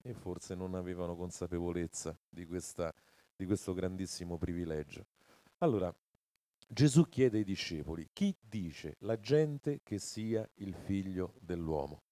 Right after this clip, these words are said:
E sicuramente sappiamo bene che non era una curiosità personale di Gesù: "Vediamo che cosa pensa la gente di me."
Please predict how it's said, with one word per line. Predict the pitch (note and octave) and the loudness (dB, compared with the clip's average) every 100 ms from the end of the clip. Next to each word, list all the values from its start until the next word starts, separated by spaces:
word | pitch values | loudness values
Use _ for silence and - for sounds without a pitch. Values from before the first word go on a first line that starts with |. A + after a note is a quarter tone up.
| _ _ _ - - _ _ _ _ _ _ | _ _ _ -20 -20 _ _ _ _ _ _
E | - D#3 D3+ C#3+ C3 - - | 0 6 8 6 4 0 -16
sicuramente | - - A2+ A#2+ B2+ A#2 F#2 E2+ _ _ _ _ | -14 -8 -2 0 0 -2 -4 -6 _ _ _ _
sappiamo | - F#2 G2+ G2+ | -8 -6 0 0
bene | G#2 A2 F#2 | 4 4 4
che | F2+ | 0
non | F#2+ | 0
era | G#2 F#2+ F#2 - | 4 4 2 -2
una | F#2+ G#2 G#2 | -4 0 2
curiosità | G#2+ G#2+ G#2 G2 F#2 G2 G2 | 4 4 4 0 0 4 4
personale | - F#2+ F2 F#2+ G2 G2 | 4 0 0 0 2 2
di | F2+ F2+ | 0 0
Gesù: | F#2+ F2+ E2 | 0 0 0
"Vediamo | G2+ A2 A#2+ A2+ | 0 4 4 4
che | F#2+ G2 | -2 -2
cosa | G#2+ G#2 G2+ | 0 0 0
pensa | G#2+ G#2+ G2+ - F#2 - | 0 0 -2 -2 -4 -2
la | G2 | -4
gente | F#2+ G2+ G2 F#2 F2+ | -2 0 0 -2 -4
di | E2+ | -4
me." | E2+ D#2+ | -4 -6